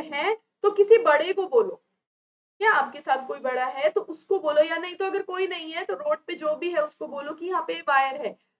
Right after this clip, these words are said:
तो बड़े लोग बेटा समझदार होते हैं, उन लोगों को पता होता है कि उस चीज के साथ कैसे हैंडल किया जाए। कभी घर में भी अगर आपको ऐसी कोई भी वायर नजर आती है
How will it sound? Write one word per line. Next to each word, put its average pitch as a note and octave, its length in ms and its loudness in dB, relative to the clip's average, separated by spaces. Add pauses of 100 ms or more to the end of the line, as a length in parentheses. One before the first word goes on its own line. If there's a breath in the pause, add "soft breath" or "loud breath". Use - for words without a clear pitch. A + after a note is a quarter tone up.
तो F4+ 100 -6
बड़े D#4+ 320 4
लोग F#4+ 220 2
बेटा - 200 -2
समझदार C#4+ 580 -2
होते C4+ 200 -2
हैं, E4+ 160 -4
उन D#4 240 -8
लोगों E4+ 200 -10
को F#4+ 100 -6
पता D#4+ 320 0
होता E4+ 200 4
है D#4 60 -6
कि D#4 120 -12
उस D#4 160 -10
चीज D4+ 160 -14
के - 280 -8
साथ G4 160 2 (300 soft breath)
कैसे D5+ 240 4
हैंडल C#4+ 380 -2
किया A#3 220 -2
जाए। G#3+ 180 0
कभी D4 240 2
घर D#4+ 340 0
में F#4+ 140 0
भी G#4+ 80 8
अगर F4+ 240 2
आपको D4+ 260 2
ऐसी D4+ 200 -4
कोई C#4 160 -14
भी C#4 180 -18
वायर B3 300 0
नजर B3 260 -8
आती A#3 280 -6
है E4 220 0